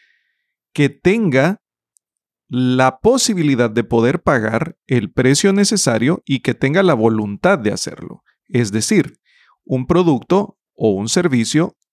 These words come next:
que tenemos que ofrecer que sea percibido como necesario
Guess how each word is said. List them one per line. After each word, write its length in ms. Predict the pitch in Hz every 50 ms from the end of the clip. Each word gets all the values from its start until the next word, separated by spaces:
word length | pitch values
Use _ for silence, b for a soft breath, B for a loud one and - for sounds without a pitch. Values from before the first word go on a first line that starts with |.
| _ _
que 180 | - 113 107
tenemos 540 | - - 113 104 101 107 107 123 151 180 -
que 100 | - 214
ofrecer 640 | 208 - - 226 202 - - 123 123 127 156 170 - _ _ _ _ _ _ _ _ _ _ _ _ _ _ _ _
que 200 | - 156 143 131
sea 440 | - - - 190 208 214 202 - _
percibido 1000 | 175 156 135 127 120 - - 131 120 113 113 160 208 196 117 107 101 101 127 - _ _ _ _
como 320 | _ - 120 117 117 117 117
necesario 1040 | 113 113 110 107 - 110 107 98 - - 180 185 202 156 117 101 87 71 - -